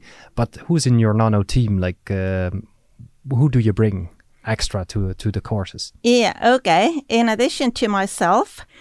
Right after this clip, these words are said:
Speaker 2: then also the, the head of the Department of, uh, Finance and Economics is involved, Urmas Karlep, who is an experienced auditor and a licensed coach. But then we have a very interesting co-teaching team,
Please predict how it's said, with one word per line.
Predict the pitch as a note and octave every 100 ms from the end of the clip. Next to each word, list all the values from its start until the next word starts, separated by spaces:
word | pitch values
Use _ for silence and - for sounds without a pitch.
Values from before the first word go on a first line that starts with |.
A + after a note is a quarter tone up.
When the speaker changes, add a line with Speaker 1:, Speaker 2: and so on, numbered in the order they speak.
| -
Speaker 2:
then | A3 A3 A3 A3 G#3+
also | G#3 G#3+ G#3+ - - G3 F#3+
the, | F#3+ F3+ -
the | G3
head | F#3+ A3+ A3+
of | G#3+
the | G3
Department | F#3 - F#3+ G3 G3 F3+
of, | F#3 - G#3+
uh, | F3+ F3+
Finance | - F#3+ F#3 F3+
and | F#3 E3+
Economics | - F3 E3+ F#3+ A#3 -
is | B3+
involved, | C4 A#3+ A#3+ A#3+ A3+
Urmas | - G#3 G3+ F#3+ -
Karlep, | G3 F#3+ A3 C4+
who | - A3 G3 G3
is | G3 F#3 G#3
an | F3
experienced | - - G3+ F#3+ F3+ F3+ G#3
auditor | F#3 G3 G3+ - B3+ D#4+ - - -
and | F#3 F3 F3 F3+ F3 -
a |
licensed | G3 F#3 F#3+ F#3 E3+ -
coach. | - F3+ A3+ C#4 - - - - - _
But | F#3+ -
then | G#3+ A3
we | G#3 G3+ G3+ G3+ - - _
have | G#3+ G3
a | G3 F3+ G3+ -
very | F#3+ A3+ A#3+ A#3+ A#3
interesting | G#3+ G#3+ - G#3 - - G3 G3
co-teaching | - A3+ A3 - B3 A#3+ C#4 C#4
team, | - D#4+ C#4 C#4 C#4+